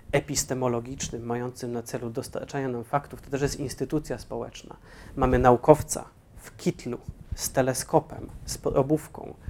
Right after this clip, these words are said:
poważnego człowieka, któremu ufamy. Ten człowiek nie może sobie pozwolić na to, żeby sobie pożartować albo zrobić jakąś głupotę,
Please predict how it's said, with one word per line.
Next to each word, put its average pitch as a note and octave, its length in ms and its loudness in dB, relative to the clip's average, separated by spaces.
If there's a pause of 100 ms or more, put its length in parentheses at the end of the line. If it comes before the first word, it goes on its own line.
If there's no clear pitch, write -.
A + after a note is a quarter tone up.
(140)
poważnego D#3 540 10
człowieka, E3 320 0
któremu C#3+ 360 -2
ufamy. D3+ 500 4
Ten C3 160 -4
człowiek E3 280 -2
nie D3 100 2
może A#3 200 4
sobie B2+ 160 2
pozwolić A#2 420 -6
na B2 80 -12
to, A#2+ 120 -10
żeby A#2+ 100 -12
sobie - 200 -12
pożartować B2 680 0
albo B2+ 200 -10
zrobić B2+ 280 -4
jakąś B2 240 -8
głupotę, B2+ 600 -8